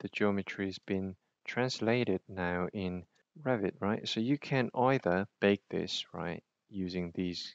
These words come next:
uh, pre-made, uh, component tools, family component,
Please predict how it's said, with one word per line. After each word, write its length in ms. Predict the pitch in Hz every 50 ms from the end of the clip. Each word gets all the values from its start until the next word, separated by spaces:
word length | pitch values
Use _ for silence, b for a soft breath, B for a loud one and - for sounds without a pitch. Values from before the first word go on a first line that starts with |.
| _ _ -
uh, 100 | - - -
pre-made, 640 | - - - 95 92 90 90 90 87 90 90 90 - -
uh, 300 | - 95 90 85 87 90 90 -
component 640 | - 95 87 - 101 95 90 90 87 87 - - -
tools, 480 | - 110 113 104 - - - - - - b b b b b b b b _
family 260 | - 101 95 95 90
component, 540 | - - 95 - 90 90 87 87 87 90